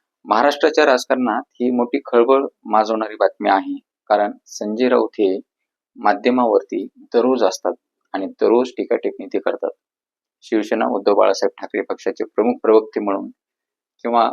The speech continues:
रणनीतिकार सं-, म्हणून संजय राऊत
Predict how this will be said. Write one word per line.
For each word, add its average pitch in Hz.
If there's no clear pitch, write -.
रणनीतिकार 123
सं-, 107
म्हणून 107
संजय 107
राऊत 107